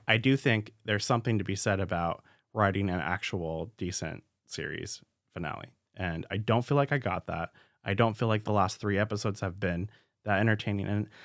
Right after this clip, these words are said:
it's something that's as simple as, like, hey, this part right here could have just been three episodes back, and the Winterfell could have been the ending. I feel like that almost would have been more satisfactory, right?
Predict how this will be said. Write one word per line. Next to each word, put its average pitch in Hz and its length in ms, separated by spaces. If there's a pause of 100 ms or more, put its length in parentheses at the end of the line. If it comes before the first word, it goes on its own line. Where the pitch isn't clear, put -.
(200)
it's 139 160
something 170 300
that's 156 180
as 143 100
simple 139 280
as, 117 160
like, 110 160
hey, 131 280 (540)
this 117 380
part 175 260
right 139 180
here 127 380 (320)
could 151 160
have 147 140
just 127 260
been 127 280
three 117 320
episodes 113 420
back, 120 440
and 107 160
the 101 60
Winterfell 135 520 (100)
could 131 100
have 123 80
been 123 140
the - 120
ending. 107 340 (2000)
I 110 80
feel 147 280
like 151 320
that 113 240 (160)
almost 135 400
would 123 100
have 110 80
been 110 120
more 101 160
satisfactory, 104 760 (160)
right? 95 260